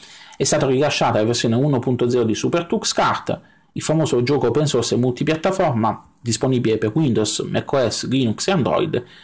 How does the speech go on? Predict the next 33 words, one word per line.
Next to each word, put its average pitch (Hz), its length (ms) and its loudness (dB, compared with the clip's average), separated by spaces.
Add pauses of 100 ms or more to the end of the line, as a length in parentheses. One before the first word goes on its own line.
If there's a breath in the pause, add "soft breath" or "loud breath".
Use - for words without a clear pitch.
(340 loud breath)
che 226 60 0
si - 100 -2
ispira 120 380 0
a - 20 2
Mario 123 260 2
Kart - 440 -2 (260 loud breath)
e - 140 -4
che 175 100 0
ha 120 140 0
come 139 180 0
protagonisti 131 800 -2
personaggi 123 540 0
ispirati 110 680 0
al 110 520 0
mondo 123 240 2
del 107 60 0
software 135 340 -2
libero 104 220 0
open 107 200 0
source. - 380 -6 (460 loud breath)
Vi 123 100 -2
troverete, 113 540 2
che 113 100 0
ne 110 100 2
so, 104 120 0
il 107 160 0
Tux 113 400 0
di 107 260 2
Linux, 165 600 0 (400 loud breath)
lo 139 140 0
Gnu 131 180 2
di 123 160 0
Gnu, 165 460 2